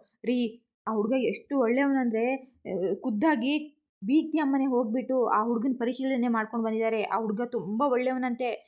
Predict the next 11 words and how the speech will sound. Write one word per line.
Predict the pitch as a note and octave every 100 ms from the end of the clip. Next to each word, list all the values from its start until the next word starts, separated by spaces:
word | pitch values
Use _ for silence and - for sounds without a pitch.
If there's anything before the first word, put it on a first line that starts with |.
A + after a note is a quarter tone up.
| - _
ಅಂತ | A#3 B3+
ಹೇಳ್ತಿರುವಾಗ, | C4 C4 B3 B3 A3
ಈ |
ಕಡೆಯಿಂದ | B3 C4+ B3 A#3 A#3 A#3+ F#3 - -
ಸುನಂದನ್ | A#3 C#4+ C4 A3+ A3
ತ-, | - G3 F3+
ಗಂಡ, | A#3 A#3 A3+ - - -
"ಹೌದಾ, | A#3 B3 B3
ನನ್ಗ್ | G#3 G#3+
ಗೊತ್ತಿತ್ತು | G#3+ G#3+ D4+ B3+
ಭಾಗ್ಯ | G3+ G#3 G#3+ A#3+